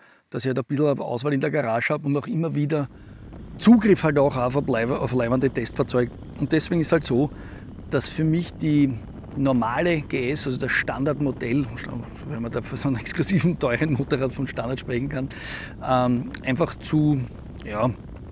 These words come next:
universell. Und ich hätte es gerne ein bisschen radikaler gehabt, auch um ein bisschen diesen Mainstream zu verlassen, das schon ein bisschen,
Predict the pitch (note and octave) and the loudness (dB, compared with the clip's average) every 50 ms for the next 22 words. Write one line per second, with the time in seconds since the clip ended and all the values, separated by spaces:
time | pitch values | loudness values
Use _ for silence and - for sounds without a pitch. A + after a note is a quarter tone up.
0 | - - - - - - - - - - - - G3+ E3 D#3+ D#3 D#3 D3+ - - | -16 -16 -16 -18 -18 -18 -20 -14 -14 -12 0 4 6 6 8 6 6 4 2 0
1 | A2+ G#2+ B2 E3+ F#3+ - _ _ - - - - _ _ _ _ - D3+ C#3 D3+ | 0 2 2 2 0 0 _ _ -20 -20 -20 -20 _ _ _ _ -6 -2 0 2
2 | B2 C3 B2+ - - D3 C#3+ C3+ - _ - F3 F3 F3 G3 E3 C3+ A#2 - _ | 2 0 0 0 -2 -2 -2 -2 -4 _ -2 0 2 4 2 2 2 -2 -8 _
3 | _ _ _ - - B2 B2 C#3+ C#3+ - - A2 A2+ C#3+ E3 D3 - - C#3 C#3 | _ _ _ -6 -4 -2 -2 -2 -2 -4 -6 -4 -2 -2 -2 -2 0 0 -2 -2
4 | - - - _ - - - - _ _ _ _ _ - C#3 D3 D3 E3+ F3 F3 | -2 -8 -20 _ -20 -20 -20 -20 _ _ _ _ _ 2 2 4 4 6 4 4
5 | C#3+ - E3 E3 E3 F3+ F#3 F3+ F3 E3+ E3+ D#3+ D#3+ - - D#3+ D3 C3+ D#3+ D#3+ | 2 4 2 4 8 8 8 10 10 8 6 4 2 0 -2 -2 0 2 2 4
6 | D3 C#3 A#2+ C3+ E3+ - - F3 E3+ D#3+ C#3+ - D#3 D3+ F3 D3+ A2+ B2 D3+ - | 4 4 4 2 0 0 2 2 2 2 2 0 0 2 2 2 4 2 0 0
7 | - - F#3+ - D#3+ D3 - - - E3 D#3 - - F3 E3 F#3 F#3 E3+ C#3+ | 0 -2 0 0 0 -2 -2 -2 -2 -2 -2 -2 0 0 4 4 4 4 2